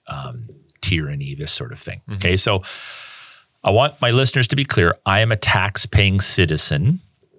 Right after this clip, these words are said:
Speaker 1: and I've always had a, a sensitivity to that, and I've always encouraged people to pay their taxes.
Speaker 2: Mm-hmm.
Speaker 1: Under normal circumstances,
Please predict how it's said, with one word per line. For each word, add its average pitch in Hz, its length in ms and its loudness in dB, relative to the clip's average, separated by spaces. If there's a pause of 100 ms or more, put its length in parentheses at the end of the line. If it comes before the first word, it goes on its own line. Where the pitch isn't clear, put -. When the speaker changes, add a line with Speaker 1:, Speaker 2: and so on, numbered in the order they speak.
(800)
Speaker 1:
and 90 500 2 (120)
I've 95 200 2
always 98 460 4
had 90 260 2
a, 78 340 4
a 87 80 0
sensitivity 87 720 0
to 82 140 -4
that, 71 460 -2
and 92 100 -2
I've 85 100 -2
always 82 240 0
encouraged 85 520 -2
people 80 280 -6
to - 100 -8
pay 67 440 -8 (380)
their 113 140 2
taxes. 113 640 -2 (120)
Speaker 2:
Mm-hmm. - 120 -4
Speaker 1:
Under 113 200 2
normal 98 680 4
circumstances, - 1160 0